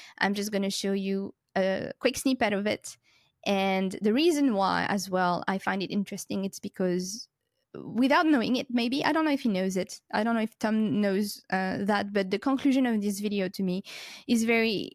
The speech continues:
uh, meaningful because, like I said, when I watched it, I was in my living room. I was not doing well. I think it was on a weekend, and I was on my own. And, um, and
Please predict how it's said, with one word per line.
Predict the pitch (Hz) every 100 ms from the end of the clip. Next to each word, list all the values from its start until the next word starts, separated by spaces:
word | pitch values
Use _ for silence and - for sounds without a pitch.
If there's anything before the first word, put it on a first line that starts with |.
| _
uh, | 208 196
meaningful | 220 277 285 285 269 269
because, | 226 214 196
like | 214 240
I | 247
said, | - 185
when | 190
I | 180
watched | 190 226 -
it, | 196 190 _ -
I | 185
was | 190
in | 185
my | 185
living | 226 233 220
room. | 208 202
I | 190
was | 185 214
not | 196
doing | 190 185 175
well. | 180 175
I | 170
think | 175 214
it | 196
was | 185
on |
a | 175
weekend, | 170 180 - 165 165 - -
and | 185
I | 175
was | 190
on | 180
my | 180
own. | 170 175 175 185 - - _ _ _ _
And, | - 190 190 190 185
um, | 185 185 180 180 180 - _ _ _ _ _ _
and | 226 226 226 226 226